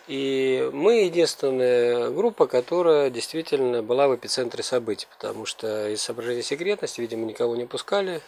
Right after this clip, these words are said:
Ну, мы как бы никогда не поставляли солдат. Во-вторых, у нас другая технология, в отличие от новостных, э, каналов. У нас принципиально другая,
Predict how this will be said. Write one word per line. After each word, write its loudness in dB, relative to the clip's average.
Ну, -8
мы -6
как -6
бы -8
никогда 0
не -4
поставляли -2
солдат. 0
Во-вторых, 0
у 0
нас 4
другая 2
технология, 0
в 0
отличие -4
от -18
новостных, -6
э, -10
каналов. 0
У -8
нас -6
принципиально -4
другая, -6